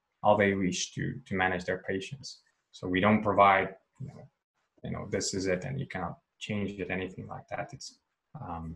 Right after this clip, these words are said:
it's not what we do. What we do, in fact, is that we provide quantitative measures. We provide, um, aid to the physicians, to their reading and reporting based on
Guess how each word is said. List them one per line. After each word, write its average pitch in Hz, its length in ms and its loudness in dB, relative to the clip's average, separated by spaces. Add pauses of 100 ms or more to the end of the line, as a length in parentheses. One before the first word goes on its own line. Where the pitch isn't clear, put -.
(120)
it's - 140 -10
not 98 120 2
what 95 140 4
we 92 100 2
do. 101 400 4 (300)
What 107 160 8
we 98 140 4
do, 120 260 8
in 101 100 6
fact, 98 500 0
is 101 100 -10
that 90 160 2
we 90 100 -2
provide 92 560 6 (640)
quantitative 90 600 -2
measures. 120 680 4
We 104 100 -2
provide, 95 580 4 (580)
um, 87 380 -2 (220)
aid 104 420 6 (440)
to 101 100 -2
the 95 60 0
physicians, 110 880 -2
to 95 100 -6
their 92 180 2
reading 92 300 0
and 92 120 0
reporting 101 600 2 (260)
based 98 360 4
on 92 340 0